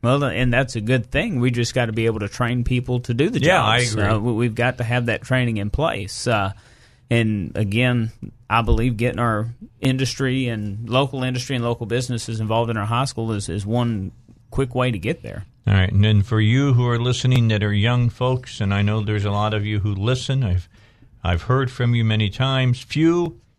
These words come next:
Speaker 2: employers want to hire liberal arts majors, <laughs> referencing a two percent estimate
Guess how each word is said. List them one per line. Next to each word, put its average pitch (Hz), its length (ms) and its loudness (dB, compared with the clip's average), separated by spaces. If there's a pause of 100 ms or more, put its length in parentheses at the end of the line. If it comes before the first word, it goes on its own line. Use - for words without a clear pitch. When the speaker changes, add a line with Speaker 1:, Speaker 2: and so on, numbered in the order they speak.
Speaker 2:
employers 123 800 2 (360)
want 127 340 2
to 151 120 2
hire 113 460 2
liberal 123 600 2
arts 107 440 0 (100)
majors, - 720 -2 (360)
<laughs> - 380 -20
referencing 113 720 2
a 98 120 2
two 151 320 0
percent 135 580 0
estimate 90 580 0